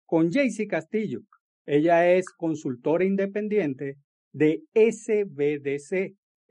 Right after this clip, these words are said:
Small Business Development Center, que es en español el Centro de Desarrollo para Pequeños Negocios.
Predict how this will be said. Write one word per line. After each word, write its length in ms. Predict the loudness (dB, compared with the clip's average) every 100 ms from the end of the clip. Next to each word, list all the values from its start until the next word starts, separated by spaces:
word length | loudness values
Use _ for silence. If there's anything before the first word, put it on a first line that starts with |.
| -2
Small 560 | -2 0 4 6 6 4
Business 480 | 0 -2 -2 -6 -4
Development 840 | -4 -4 -2 -4 -4 -6 -8 -10
Center, 580 | -10 -2 0 0 -2 -10 -16 _ _ _ -2
que 260 | 0 2 0
es 140 | -2
en 140 | -4 -2
español 760 | -2 -2 0 0 0 0 -6 _ _ -8
el 220 | -6 -4
Centro 480 | -4 -2 -2 -2 -2
de 120 | 0
Desarrollo 720 | -2 -6 -6 -4 -4 -4 -10 _ _ -6
para 280 | 0 2 2
Pequeños 460 | 0 0 0 -2
Negocios. 460 | -4 -6 -8 -12